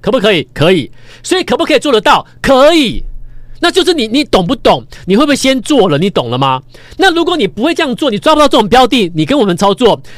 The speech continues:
你把你不要的股票，或者你觉得，哇，那股票不 OK 了，你换。你用换的方式，你没有损失，你就是换，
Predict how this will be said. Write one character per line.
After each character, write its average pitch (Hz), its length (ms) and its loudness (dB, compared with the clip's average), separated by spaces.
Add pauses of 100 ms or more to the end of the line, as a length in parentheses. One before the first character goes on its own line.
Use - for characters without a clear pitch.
(140)
你 240 100 0
把 294 140 0
你 247 120 0
不 170 160 -6
要 262 160 0
的 196 80 -2
股 151 160 -6
票， 214 220 0
或 254 100 -2
者 220 60 -4
你 170 100 -2
觉 175 140 2
得， 269 80 4
哇， 262 80 2
那 262 100 0
股 220 100 2
票 240 140 4
不 269 280 0
OK 247 280 2
了， 180 220 2 (800)
你 143 100 -2
换。 220 280 0 (1300)
你 185 140 0
用 302 180 0
换 320 320 0
的 175 80 2
方 208 240 2
式， 196 140 -4
你 156 100 0
没 175 80 0
有 269 100 2
损 139 240 -2
失， 190 200 -2
你 165 80 0
就 269 100 0
是 285 60 0
换， 294 340 -2